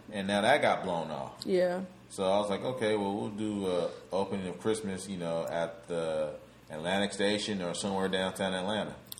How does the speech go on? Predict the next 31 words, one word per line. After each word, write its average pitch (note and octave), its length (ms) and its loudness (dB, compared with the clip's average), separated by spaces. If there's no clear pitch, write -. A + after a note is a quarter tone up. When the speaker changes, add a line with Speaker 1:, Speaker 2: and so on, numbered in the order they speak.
Speaker 2:
And A3 140 8
not C4 280 8
saying G#3 400 4
that D3+ 360 4
Speaker 1:
Dang. E3 140 -2
Speaker 2:
that F#3 260 8
stuff F3 380 6
could F3 160 2
not F3 160 6
happen E3 560 4
Speaker 1:
It - 120 4
Speaker 2:
in G3+ 40 6
Speaker 1:
can B3 80 4
happen F#3 260 6
Speaker 2:
Seattle. D#3+ 80 4
Speaker 1:
anywhere. A2 460 4
Speaker 2:
Yeah. A2 360 6
Speaker 1:
But B2 180 8
I'm C3+ 220 4
just B2 140 0
saying, A#2 320 4
like, F#2+ 260 2
here C3+ 340 6
it's B2+ 160 2
more G#2 640 4
evident. A#2 580 6
Like, E2+ 220 -2
they'll C3 200 6
tell C#3 360 6
you, F#2 260 -6
"You C3 220 -6